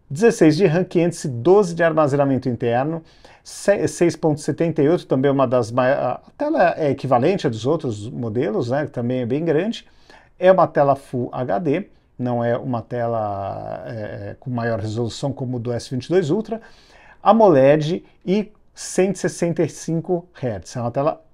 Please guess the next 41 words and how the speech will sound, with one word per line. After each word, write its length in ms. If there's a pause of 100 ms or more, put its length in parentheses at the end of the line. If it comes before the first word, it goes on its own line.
(240)
com, 160
com 160
uma 160
taxa 340
de 120
F 160
P 100
S 220
muito 220
rápida, 460
tá? 140
Muito 340
ágil. 280 (400)
Vem 180
com 160
Gorilla 380
Glass 440
Victus 760 (340)
e 160
vem 460
com 220
um 40
segundo 460
display 420
pequenininho 640
ali 160
do 80
lado 220
de 80
fora. 560 (420)
É, 320
com 320
relação 380
às 100
câmeras, 520
ele 180
fica 320
muito 200
equivalente 1000
ali 400
ao 400